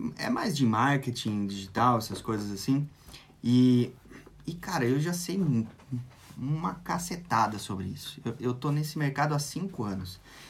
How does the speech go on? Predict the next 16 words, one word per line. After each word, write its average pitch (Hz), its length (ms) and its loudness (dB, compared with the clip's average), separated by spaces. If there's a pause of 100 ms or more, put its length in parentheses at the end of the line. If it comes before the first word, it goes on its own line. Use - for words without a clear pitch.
(560)
O 120 80 -2
que 123 140 -2
eu 185 80 6
já 202 160 4
investi 185 480 2
em 147 100 4
curso, 139 440 0
treinamento 123 580 0
e 117 40 0
mentoria 117 640 2
de 104 220 -6
marketing 104 600 -4
digital, 101 600 0 (120)
anúncio, 117 480 2
Facebook 110 680 -4
Ads, 95 440 -4